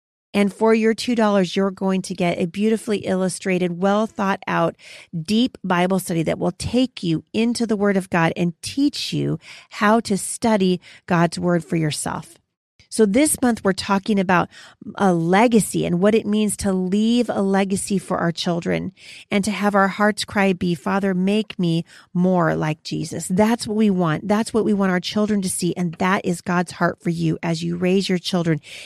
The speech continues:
in a culture that has rejected the Lord. God has so much more for you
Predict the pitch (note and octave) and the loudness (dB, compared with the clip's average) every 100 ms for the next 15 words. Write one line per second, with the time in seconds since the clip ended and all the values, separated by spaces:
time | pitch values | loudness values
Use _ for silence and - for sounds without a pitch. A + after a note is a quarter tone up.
0 | - F#3+ F3 - G3 F3+ D#3+ D3+ D#3 D3+ | -2 2 2 0 0 0 0 0 0 -2
1 | D3 - C#3 D3 B2+ - D3 - D3 B2+ | -2 -4 -4 -4 -6 -10 -10 -6 -6 -8
2 | - - _ _ _ _ _ _ - G3+ | -14 -16 _ _ _ _ _ _ -2 4
3 | F#3 G3+ F3+ F3+ E3 - - G#3 G#3+ G#3+ | 4 4 0 -2 -4 -4 -4 0 2 2
4 | G#3 - F3 E3 D#3+ E3 D#3+ D#3 E3 | 0 -2 -2 -2 -2 -4 -2 -2 -4